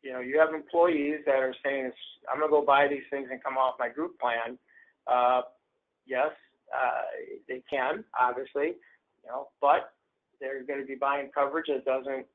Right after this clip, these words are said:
provide minimum essential coverage. Uh,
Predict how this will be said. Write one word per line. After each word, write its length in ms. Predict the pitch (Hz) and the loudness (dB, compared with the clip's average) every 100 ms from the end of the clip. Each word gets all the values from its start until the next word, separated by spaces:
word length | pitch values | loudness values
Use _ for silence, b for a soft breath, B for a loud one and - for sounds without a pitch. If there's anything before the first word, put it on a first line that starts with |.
| _ _ | _ _
provide 440 | - 131 139 139 131 | -8 2 4 4 0
minimum 380 | 139 147 147 | -4 0 0
essential 500 | 143 - 139 135 131 | -2 -4 -4 -4 -6
coverage. 600 | - - - 107 95 - - B B B B _ _ _ _ - - _ | -6 -4 -4 -6 -14 -16 -18 B B B B _ _ _ _ -20 -20 _
Uh, 560 | 156 156 156 151 147 | 4 6 8 6 4